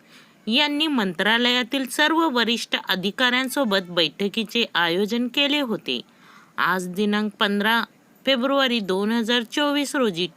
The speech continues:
ठीक बारा वाजता बैठक सुरू करण्यात आली व निराधार योजनेतील फक्त अपंग लाभार्थ्यांचेच मानधन पाच हजार रुपये करण्यात यावे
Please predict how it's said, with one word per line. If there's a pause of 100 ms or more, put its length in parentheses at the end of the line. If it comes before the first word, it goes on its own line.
ठीक (120)
बारा
वाजता (1800)
बैठक
सुरू
करण्यात
आली (580)
व
निराधार
योजनेतील (100)
फक्त (120)
अपंग
लाभार्थ्यांचेच
मानधन (540)
पाच
हजार
रुपये
करण्यात
यावे